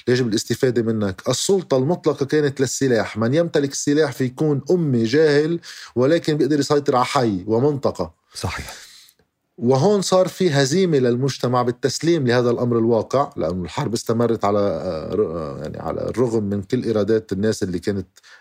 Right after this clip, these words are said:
Speaker 1: لا تريدها. وهذا الشيء استمر بعد الحرب، بأنه إجا السلم لتكريس انتصار زعماء الحرب من خلال قانون العفو عن جرائم الحرب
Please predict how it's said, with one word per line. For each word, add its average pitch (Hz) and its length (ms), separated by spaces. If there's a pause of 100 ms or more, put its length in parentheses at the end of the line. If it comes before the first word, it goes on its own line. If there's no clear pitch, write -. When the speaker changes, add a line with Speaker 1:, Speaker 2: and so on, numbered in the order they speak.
(120)
Speaker 1:
لا 117 220
تريدها. 107 580 (760)
وهذا 185 160
الشيء 190 220
استمر 180 340
بعد 156 240
الحرب، 139 520
بأنه 131 540 (140)
إجا 175 440 (140)
السلم 170 680 (440)
لتكريس 180 1080 (340)
انتصار 156 880
زعماء 139 560
الحرب 143 480 (460)
من 139 80
خلال 147 400
قانون 135 320
العفو 131 420
عن 113 140
جرائم 113 400
الحرب 156 420